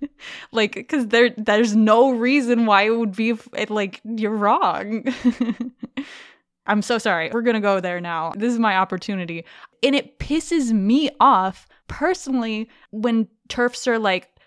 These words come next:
"Oh, I've been a vict-, a victim of sexual assault," and use that as, like, a shield for attacking trans women when th-, these are two separate things and they don't have anything to do with each other. And I find it extremely harmful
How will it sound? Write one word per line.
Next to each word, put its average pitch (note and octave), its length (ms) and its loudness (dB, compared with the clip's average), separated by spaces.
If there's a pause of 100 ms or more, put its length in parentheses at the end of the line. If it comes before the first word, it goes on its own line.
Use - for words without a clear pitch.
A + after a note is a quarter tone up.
(120)
"Oh, A#3+ 240 4
I've A3+ 260 -4
been A#3 160 -4
a A3+ 100 -4
vict-, G#3+ 280 -10 (180)
a G#3+ 140 -4
victim G#3+ 580 -8
of G3 340 -8
sexual G3+ 420 -6
assault," G3 520 -6
and F#3 380 -8
use G#3+ 320 -4
that G#3+ 320 0
as, F#3+ 160 -6
like, F#3 120 -12
a F3+ 60 -8
shield A#3 540 -6
for F3 500 -8 (240)
attacking G3+ 540 -4
trans A#3+ 360 -2
women G3 380 -4 (240)
when B3 320 2 (420)
th-, C4+ 240 -2
these B3 240 -2
are D4 120 -2
two D4 260 -4
separate A3+ 480 -4
things G3+ 400 -4
and G#3+ 140 -4
they A#3+ 80 -2
don't B3 100 -2
have A3+ 140 -4
anything F#3+ 340 -4
to - 80 -16
do G#3+ 160 -6
with G3 140 -6
each F3+ 160 -12
other. E3+ 400 -6
And E3 480 -10
I F#3+ 100 -4
find G#3 320 -6
it F#3 180 -10
extremely G#3+ 920 -8
harmful F3 680 -6